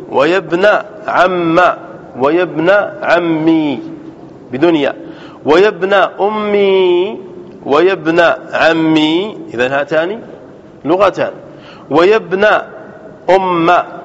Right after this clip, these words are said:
بدو-، بالفتح فقط، "ويا ابن أم"، "ويا ابن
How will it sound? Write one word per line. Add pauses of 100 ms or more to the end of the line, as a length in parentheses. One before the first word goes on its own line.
(180)
بدو-،
بالفتح
فقط، (480)
"ويا
ابن (280)
أم"، (1120)
"ويا
ابن